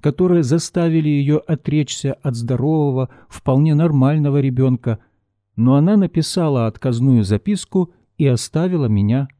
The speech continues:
в роддоме. Об этом я узнала от своих родственников, которых мне удалось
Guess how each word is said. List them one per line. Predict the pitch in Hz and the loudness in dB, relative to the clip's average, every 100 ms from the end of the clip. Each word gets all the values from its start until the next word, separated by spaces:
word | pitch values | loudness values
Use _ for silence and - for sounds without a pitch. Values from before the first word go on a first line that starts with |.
| _ - | _ -6
в | 104 | -2
роддоме. | 131 120 107 85 65 _ _ _ _ _ _ _ _ _ _ | -2 0 0 0 -6 _ _ _ _ _ _ _ _ _ _
Об | - 95 | -8 -2
этом | 180 208 214 | 0 2 2
я | 156 147 | 2 2
узнала | 113 87 123 180 190 - | 0 0 0 0 -4 -4
от | 139 | -8
своих | - 117 135 185 - | -4 -2 -2 -2 -2
родственников, | 131 117 - 107 107 110 101 - _ _ _ _ | -2 -2 -4 -2 0 -2 -4 -10 _ _ _ _
которых | 127 - 185 175 - | -6 -2 0 0 0
мне | 135 156 | 2 2
удалось | 147 113 107 147 165 | 2 0 0 0 -4